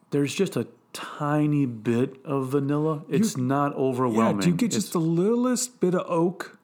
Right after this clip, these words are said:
Speaker 1: Yeah. Tiny bit of vanilla and oak. You have to work for it. It's not gonna give it to you. You
Speaker 2: No.
Speaker 1: gotta, you gotta work for it.
Speaker 2: For sure. And I, I think with all tequilas, I gotta get in there three, four times.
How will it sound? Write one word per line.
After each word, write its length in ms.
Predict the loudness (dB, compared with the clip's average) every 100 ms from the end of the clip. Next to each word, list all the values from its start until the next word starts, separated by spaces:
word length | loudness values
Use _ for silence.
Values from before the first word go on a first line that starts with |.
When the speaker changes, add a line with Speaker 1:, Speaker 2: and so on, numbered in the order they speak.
| _ _ _
Speaker 1:
Yeah. 260 | -2 -2 -4 -16 _ _ _ -20 _
Tiny 400 | -8 -4 0 0
bit 160 | 2
of 120 | 0 0
vanilla 280 | 0 -2
and 100 | -2
oak. 280 | -2 -4 -8 _ _ _ _ _ _ _ _ _ _ _ _ _ _ _ _
You 120 | -2
have 160 | -2 -2
to 80 |
work 220 | 0 0 -2
for 240 | -4 -4
it. 80 | -8 _ _ _ _ _ _ _ _ _ _ _ _ _ _ -18
It's 120 | -6
not 140 | -4 -2
gonna 160 | 0
give 160 | 0 0
it 80 | -2
to 60 | -4
you. 220 | -6 -8 -20 -20 -6
You 60 | 0
Speaker 2:
No. 60 | 2
Speaker 1:
gotta, 80 | 0 -2
you 60 | 0
gotta 160 | 0
work 160 | 0 -2
for 180 | -4 -8
it. 80 |
Speaker 2:
For 140 | -2 -2
sure. 260 | 0 -2 -4 _ _ _ _ _ _ _
And 140 | 0 2
I, 280 | 2 2
I 60 | 0
think 240 | 2 0
with 260 | 0 -2 -6 -2
all 180 | 0 0
tequilas, 640 | -2 0 2 0 -2 -8 -12 _
I 100 | -2
gotta 200 | 0 2
get 120 | 0 0
in 80 |
there 100 | 0
three, 220 | 0 -2 -2
four 220 | 0 -2
times. 520 | 0 0 -2 -4 -8